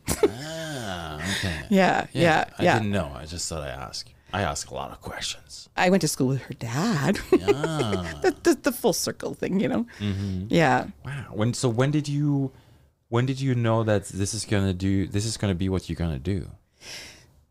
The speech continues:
Speaker 1: It
Speaker 2: Like
Speaker 1: sort of fell in my lap because, um, it was when I moved to Red Rock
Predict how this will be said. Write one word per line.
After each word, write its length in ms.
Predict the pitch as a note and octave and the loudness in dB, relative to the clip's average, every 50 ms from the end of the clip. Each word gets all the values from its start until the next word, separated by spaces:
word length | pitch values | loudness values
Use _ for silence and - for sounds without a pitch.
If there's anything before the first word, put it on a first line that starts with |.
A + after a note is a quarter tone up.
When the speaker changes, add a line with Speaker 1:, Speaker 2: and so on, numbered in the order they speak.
| _ _ _ | _ _ _
Speaker 1:
It 60 | C4 | 0
Speaker 2:
Like 80 | C#4 - | 2 2
Speaker 1:
sort 100 | - F4 | 4 2
of 100 | G4 E4+ | 2 2
fell 320 | - - - A3 G#3 G#3+ A3+ | 2 2 4 4 6 6 6
in 60 | A3+ | 6
my 120 | A#3 G#3 | 6 4
lap 460 | F#3 D3+ D3+ D#3+ D3+ C#3+ C3+ A#2 - - | 4 4 4 4 4 4 4 2 0 0
because, 540 | - G#3 G3+ - G#3+ A3 G#3+ G#3 G#3 - - - | -4 -4 0 4 4 4 4 4 2 -2 -2 0
um, 580 | - G3 F#3 F3 E3+ E3+ E3 E3 E3 E3 E3 - - - - _ _ _ _ _ _ _ _ - _ _ - | 2 4 6 6 6 6 4 2 0 -2 -4 -8 -12 -14 -14 _ _ _ _ _ _ _ _ -20 _ _ 4
it 120 | A#3 B3 | 6 6
was 200 | A#3+ C4 B3 - | 6 6 4 4
when 200 | A3+ A3+ A3+ A#3+ | 4 6 6 8
I 80 | B3+ B3 | 8 8
moved 220 | B3 A#3+ A3+ A3 | 8 8 6 6
to 120 | - A#3+ G3 | 4 4 4
Red 200 | E3 D#3+ E3 E3+ | 4 4 4 4
Rock 340 | E3 D3 C#3 C3+ - - | 4 4 4 2 -2 -8